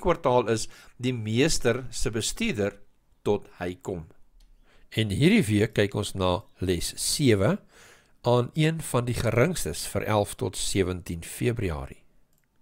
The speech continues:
Ons geheeteksvers vir die week is in Matteus vyfentwintig vers vierendertig.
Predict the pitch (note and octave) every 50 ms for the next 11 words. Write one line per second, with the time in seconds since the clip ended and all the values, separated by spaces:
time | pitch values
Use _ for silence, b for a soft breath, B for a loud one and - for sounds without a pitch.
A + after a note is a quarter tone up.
0 | _ _ _ _ - - G2+ F#2+ - - - F#2+ G#2+ C#3 D3+ - B2+ G#2 - -
1 | - G#2 G2 F#2+ - - - - F#2+ E2+ F2 F#2+ E2 A#2 C#3+ - - - - G#2+
2 | G2+ F#2+ - - G2+ F#2 F2 - - B2+ A#2 - C#3 B2 - G2+ G2 A2 - -
3 | - E2 D2+ D2+ - - - E2 E2 D#2 D#2+ D#2 D2+ E2 E2+ E2+ - - - -
4 | -